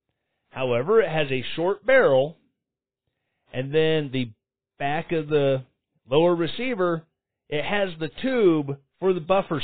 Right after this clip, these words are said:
spring. That's it. Now, I'm not saying that you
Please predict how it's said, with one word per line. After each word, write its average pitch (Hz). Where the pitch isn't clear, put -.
spring. 95
That's 147
it. 135
Now, 139
I'm 339
not 302
saying 240
that 151
you 220